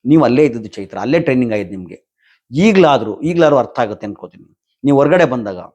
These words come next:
ಹೊಸ ಬದುಕನ್ನ ನೀವು ಕಟ್ಕೋಬೇಕು. ಯಾಕೆಂದ್ರೆ ಅಲ್ಲಿ Bigg Boss ಒಂದು ಮೈಂಡ್ ಗೇಮ್. ಅಲ್ಲಿ ಮನುಷ್ಯ ಸಹಜವಾದ ಸಣ್ಣತನ, ಒಳ್ಳೆತನ,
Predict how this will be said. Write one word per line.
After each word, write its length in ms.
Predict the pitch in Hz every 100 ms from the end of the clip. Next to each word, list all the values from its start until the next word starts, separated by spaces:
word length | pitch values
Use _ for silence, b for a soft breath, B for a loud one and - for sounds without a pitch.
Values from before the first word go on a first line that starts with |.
| _ _ _ _ _ _ -
ಹೊಸ 180 | 120 170
ಬದುಕನ್ನ 460 | 135 135 - 131 107 - _ _ -
ನೀವು 120 | 123
ಕಟ್ಕೋಬೇಕು. 440 | 160 - 107 101
ಯಾಕೆಂದ್ರೆ 320 | 117 151 123 123 - B B B B
ಅಲ್ಲಿ 520 | 123 123 113 104 - b b -
Bigg 160 | 104 139
Boss 260 | 143 202 196
ಒಂದು 140 | 196
ಮೈಂಡ್ 380 | 151 170 202 135
ಗೇಮ್. 240 | 113 92 - _ _
ಅಲ್ಲಿ 220 | 113 117 113 - 117 120
ಮನುಷ್ಯ 300 | 147 165 175
ಸಹಜವಾದ 640 | 165 160 156 156 156 151
ಸಣ್ಣತನ, 520 | 143 - 143 151 135 120 110
ಒಳ್ಳೆತನ, 520 | 107 120 151 147 123